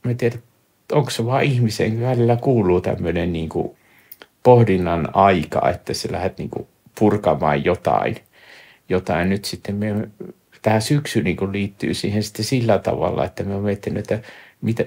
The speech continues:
mitä näiden pohdintojen tuloksena sitten voisi olla, että mitkä ne esimerkiksi ne keinot on, miten, miten niin kuin vaikka johonkin, ää, ryhmään,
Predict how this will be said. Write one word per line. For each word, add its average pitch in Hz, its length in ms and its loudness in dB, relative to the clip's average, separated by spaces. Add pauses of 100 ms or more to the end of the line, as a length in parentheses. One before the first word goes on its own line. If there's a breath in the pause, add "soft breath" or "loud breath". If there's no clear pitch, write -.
mitä 123 340 2
näiden 95 300 -2
pohdintojen 113 680 2
tuloksena 120 720 2
sitten - 440 -6
voisi - 360 2
olla, 87 320 0
että - 180 -8
mitkä 131 360 -2
ne 98 140 0
esimerkiksi - 640 -6
ne 95 100 -8
keinot 95 520 0
on, - 240 -4
miten, - 360 -6 (840 soft breath)
miten 101 400 -2
niin - 180 -4
kuin - 340 -4 (180)
vaikka 80 280 0
johonkin, - 640 -4 (600)
ää, - 220 -2 (200)
ryhmään, 95 800 -2